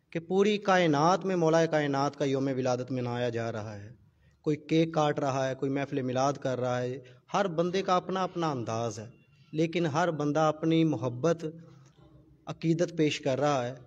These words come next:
हमने भी उसी मोहब्बत और अक़ीदत को पेश करने के लिए ये प्रोग्राम सजाया हुआ है। तो मैं अब अपने प्रोग्राम को आगे लेकर जा रहा हूँ।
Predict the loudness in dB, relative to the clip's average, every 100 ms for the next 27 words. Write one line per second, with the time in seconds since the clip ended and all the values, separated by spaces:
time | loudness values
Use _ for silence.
0 | -20 -14 -2 2 4 2 2 0 0 -2
1 | 0 2 2 2 0 0 0 0 0 -6
2 | -20 -20 -20 _ _ -20 _ -8 -6 0
3 | 2 2 2 2 2 2 0 2 0 0
4 | -2 0 -2 -4 -4 -2 -2 -2 -2 -4
5 | -12 -18 -20 _ _ -8 -2 0 2 2
6 | 0 -2 -8 -16 -20 -20 -20 -14 -4 0
7 | 0 -2 -6 -12 -2 0 4 4 6 4
8 | 4 4 4 2 2 0 -2 -2 -2 -2
9 | -4 -8